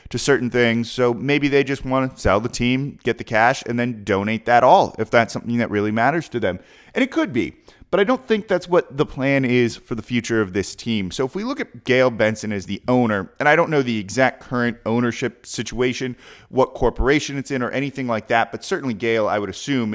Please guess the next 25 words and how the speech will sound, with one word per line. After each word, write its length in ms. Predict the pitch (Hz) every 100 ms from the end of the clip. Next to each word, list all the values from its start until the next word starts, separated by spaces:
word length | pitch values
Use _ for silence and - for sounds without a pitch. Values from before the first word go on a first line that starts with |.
| -
is 240 | 113 98
the 160 | 101 98
owner 320 | 104 110 101 90
here. 400 | - 101 87 - - - -
So 140 | 185
what 260 | 165 185 294
is 200 | 285 -
the 100 | 190
plan 680 | - 160 156 147 135 127 -
for 140 | - 143
the 80 |
future? 580 | 123 - 156 170 - 113
Because 640 | 101 110 127 113 113 104 -
succession's 640 | - 107 160 165 214 196
important, 640 | 180 - 107 98 95 95 - - - -
and 320 | 143 139 131 -
trying 380 | - 151 156 165
to 60 |
keep 320 | 151 - 160 -
the 80 |
team 340 | 135 147 135 123
here 320 | - 127 123
in 80 | 107
the 60 |
city, 500 | 95 - 180 139 107